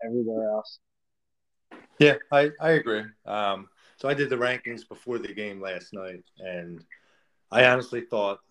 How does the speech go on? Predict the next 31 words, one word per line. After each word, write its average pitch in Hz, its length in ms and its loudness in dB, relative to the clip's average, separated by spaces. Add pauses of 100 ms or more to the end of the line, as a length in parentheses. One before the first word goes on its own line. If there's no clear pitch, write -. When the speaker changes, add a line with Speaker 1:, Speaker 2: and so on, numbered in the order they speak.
(120)
Speaker 2:
that 95 200 -12
Russ 104 260 -4
would 98 140 -14
come 98 160 -10
out 87 240 -10 (680)
throwing 104 300 -4
a 87 120 -18
ton 127 340 -6
because, 90 680 -6 (380)
you 151 80 0
know, 101 100 2
Javonte's 95 640 -2
out, 90 360 -2 (600)
Melvin 98 300 0
Gordon's 92 320 2
been 90 120 -6
Speaker 1:
Yeah. 113 180 4 (160)
Speaker 2:
fumbling. 82 340 -6
So 87 380 2 (320)
I, 113 180 4
I 110 40 4
was 110 140 -2
kinda 110 240 -2
higher 101 460 -2
on 90 200 -6
Sutton 98 360 -4
and 90 160 -10
Wilson, 98 520 -6 (580)
um, 82 540 -4 (320)
and 123 180 4
Jeudy 104 340 2